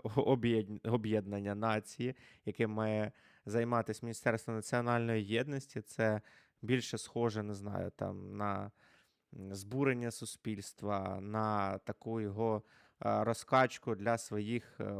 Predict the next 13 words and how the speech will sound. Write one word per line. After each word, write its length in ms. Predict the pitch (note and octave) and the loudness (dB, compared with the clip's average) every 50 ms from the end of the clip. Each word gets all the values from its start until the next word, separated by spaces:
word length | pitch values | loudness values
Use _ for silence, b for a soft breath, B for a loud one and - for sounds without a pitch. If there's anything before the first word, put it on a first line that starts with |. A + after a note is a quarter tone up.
| F#2+ - - | -8 -4 -2
політичних 880 | - A#2 A2+ A2+ - C3+ C3 B2 - - - A#2 A2+ A2+ - - - b b b b b b b b b b b _ - | 0 0 0 0 0 -2 -2 -2 -4 -6 -6 -4 -4 -4 -4 -8 -14 b b b b b b b b b b b _ -4
інтересів. 840 | B2 C3 C#3 C3 B2+ - C3 B2 A#2 A2 G2+ F#2+ - - - G2+ G2+ - b b b b b b b b b _ - - | -2 0 0 0 2 2 4 4 6 4 4 2 -2 -4 -8 -10 -10 -12 b b b b b b b b b _ -8 -2
Е, 320 | A2+ A#2+ A#2+ A#2 A#2 A2+ A2+ | 2 4 4 6 6 4 4
так, 340 | - - F3 G3+ G#3+ G3 | 4 6 6 6 6 4
перезавантаження 840 | - - C#3+ C3 C3 A#2 B2+ B2+ C3 C3 - D#3+ D#3+ C#3+ C3+ C3 B2 | 2 0 2 2 2 2 2 0 0 2 4 4 4 2 0 -4 -2
Кабміну 540 | - A#2 A2 G#2 A2 B2 B2 A#2+ A#2 A#2 A2 | -2 -2 -2 -2 -2 -2 0 0 0 0 0
має 340 | A2 A2+ A2 A2 A2 G#2 | 2 2 2 2 2 2
відбуватись, 640 | G2+ G#2 G2 G2 A2 A#2+ D3 E3 E3 - B2+ - - - | 0 -2 -4 -4 0 2 2 2 2 2 -2 -6 -6 -6
воно 160 | A2+ A2 A2 | -4 -2 -2
має 240 | A2+ A2 A2 G#2+ G#2 | 0 0 2 2 0
відбутись, 680 | G#2+ G#2 G#2 G#2 A2+ A2 - B2 - - - - - | -2 -4 -4 -4 -4 -4 -4 -8 -8 -8 -10 -6 -6
е, 240 | A2+ A2 A2 A2 A2 | -4 -2 -2 -4 -4
прозорим, 800 | - - A#2+ A#2 A2 B2 D#3 E3+ F3+ E3 D3+ C#3+ C#3 C3+ C3+ | -4 -4 -4 -2 0 2 2 4 4 4 4 2 0 -2 -6